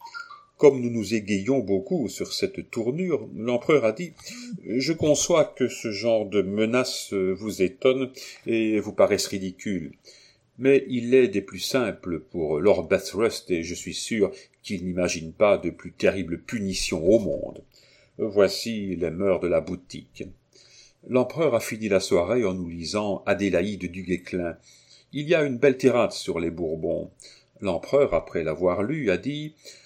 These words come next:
Ne s'était-on pas avisé au temps de ma puissance de la supprimer au théâtre, craignant qu'elle ne me blessât ? Euh, le hasard me le fit savoir et j'ordonnai de la rétablir. » C'était ainsi qu'il en était d'une foule de choses.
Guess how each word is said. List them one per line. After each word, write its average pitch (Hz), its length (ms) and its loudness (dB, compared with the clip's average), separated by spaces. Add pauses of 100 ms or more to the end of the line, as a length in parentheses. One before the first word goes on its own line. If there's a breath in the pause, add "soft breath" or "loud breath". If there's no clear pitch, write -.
(240 loud breath)
Ne 123 380 6
s'était-on 107 540 -2
pas 98 260 4
avisé 104 580 4
au 110 160 0
temps 110 280 -2
de 95 120 -2
ma 92 140 0
puissance 131 640 -4
de 104 80 0
la 92 140 6
supprimer 120 580 0
au 107 140 4
théâtre, 101 640 2
craignant 98 640 -4
qu'elle 92 240 -2
ne 92 80 -2
me 87 160 -4
blessât ? 92 680 2 (460 loud breath)
Euh, 120 180 2
le 147 160 4
hasard 143 360 4
me 127 100 2
le 120 120 4
fit 117 160 -8
savoir 92 480 2
et 85 120 -2
j'ordonnai 87 500 0
de 85 80 -2
la 82 140 0
rétablir. » 82 680 0 (520 soft breath)
C'était 98 380 -4
ainsi 87 340 -4
qu'il 85 180 -4
en 82 100 -4
était 95 440 2 (240 loud breath)
d'une 92 240 -6
foule 104 280 0
de 98 120 4
choses. 80 560 2